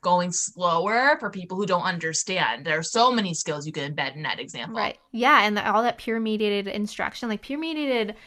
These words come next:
Speaker 2: interventions are so valuable, especially at middle school and high school level. If you can do anything where you have peers teaching other peers, it, it can be so invaluable to the quality of the lesson that they're learning, right? So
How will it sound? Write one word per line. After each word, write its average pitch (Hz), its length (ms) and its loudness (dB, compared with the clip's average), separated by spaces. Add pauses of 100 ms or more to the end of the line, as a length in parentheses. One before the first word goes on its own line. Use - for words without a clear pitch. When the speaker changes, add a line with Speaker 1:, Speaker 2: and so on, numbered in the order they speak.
(240)
Speaker 2:
interventions 220 680 2
are 220 160 -4
so 202 420 0
valuable, 208 520 -2
especially 226 400 -4
at 202 60 -6
middle 202 240 -4
school - 200 -8
and 202 80 -6
high 196 140 -4
school 196 320 -6
level. 190 320 2
If 214 80 -4 (160)
you 214 160 -2
can 294 160 -2
do 226 140 -2
anything 208 480 -2
where 202 100 -2
you 196 80 -4
have 190 360 2 (360)
peers 247 440 2
teaching 220 360 -4
other 202 280 -2
peers, 214 680 -4 (680)
it, - 180 -12
it 220 180 -2
can 226 160 2
be 226 100 2
so 233 380 4
invaluable 202 600 0
to 202 340 -4
the 196 100 -6
quality 196 800 2
of 196 260 -2
the 185 100 -8
lesson 196 320 -4
that 190 120 -8
they're 180 160 -4
learning, 110 420 -4
right? 185 260 0
So 185 300 0